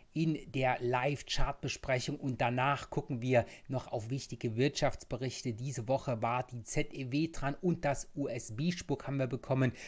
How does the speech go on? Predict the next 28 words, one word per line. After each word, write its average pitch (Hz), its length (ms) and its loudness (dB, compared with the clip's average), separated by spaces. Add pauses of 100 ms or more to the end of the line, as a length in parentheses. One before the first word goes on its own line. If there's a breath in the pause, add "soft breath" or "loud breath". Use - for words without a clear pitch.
(160 loud breath)
Das 139 220 -2
sind 139 160 -2
Faktoren, 120 600 -4
die 117 80 -4
brauchen 120 420 -2
wir 117 140 -2
Trader 120 480 2 (480 loud breath)
oft - 440 4
und 104 300 -2
wichtigerweise 120 840 0
als 113 240 -4
fundamentale 113 800 -4
Informationsquellen, 120 1300 -4
damit 131 320 -2
wir 147 60 0
uns 139 200 -4
ein 117 80 -2
bisschen 127 400 -2
so 117 120 0
darauf 113 320 -2
vorbereiten 113 680 -4
können, 113 240 -4 (320 loud breath)
was 117 340 -2 (200)
der 120 120 2
Markt 110 480 -2
hier 123 260 0
spielen 151 640 0
könnte. 156 500 8